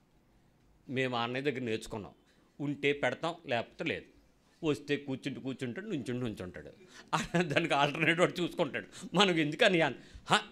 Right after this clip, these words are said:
మర్యాద చెడుని తెలియదు నీకు" అని. నేను ఆ మర్యాదే చేస్తున్నాను. వచ్చి నుండి పలకరిస్తున్నాను, మంచినీళ్ళు ఇచ్చాను,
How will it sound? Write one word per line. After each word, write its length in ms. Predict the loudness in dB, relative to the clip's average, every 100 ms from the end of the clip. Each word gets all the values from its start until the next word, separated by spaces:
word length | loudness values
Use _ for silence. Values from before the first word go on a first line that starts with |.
| -20 _ -2
మర్యాద 340 | 4 10 10 10
చెడుని 180 | 8 8
తెలియదు 220 | 6 8
నీకు" 180 | 6 6
అని. 120 | 2 -2 -20 _ 0
నేను 280 | 2 2 0 0
ఆ 220 | 4 4
మర్యాదే 540 | 4 2 4 4 2 2
చేస్తున్నాను. 400 | 0 0 -6 -8 -2
వచ్చి 220 | -2 2
నుండి 160 | 2 4
పలకరిస్తున్నాను, 640 | 4 2 -2 0 0 0 -6 -20 -20 -20 _ _ _ -20 -20 -20 -10 -4
మంచినీళ్ళు 380 | -2 2 2
ఇచ్చాను, 280 | 2 -2 -2